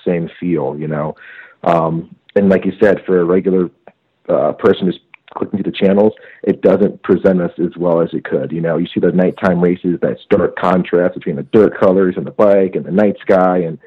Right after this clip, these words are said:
and all that, and, uh, it, all that just kinda gets washed out and drowned out when you have a daytime race. So,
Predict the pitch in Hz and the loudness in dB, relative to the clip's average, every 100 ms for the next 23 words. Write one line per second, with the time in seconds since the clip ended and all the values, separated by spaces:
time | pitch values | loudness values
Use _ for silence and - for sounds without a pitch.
0 | - - - 104 104 104 101 98 95 87 | -20 -20 -8 -2 2 2 2 -2 -2 -6
1 | 90 85 85 82 85 - - - - 101 | -8 -10 -10 -10 -10 -12 -16 -18 -4 0
2 | 110 107 95 - 95 95 90 - 87 92 | 2 2 -2 -6 -4 -2 -4 -2 0 0
3 | - 90 87 85 78 87 82 80 85 76 | 0 0 0 -2 -6 -4 -4 -2 -2 -2
4 | 78 - 82 80 80 76 78 80 80 78 | -4 -8 -12 -8 -6 -6 -4 -4 -2 -4
5 | 65 64 65 - 67 67 | -6 -12 -14 -4 -4 -4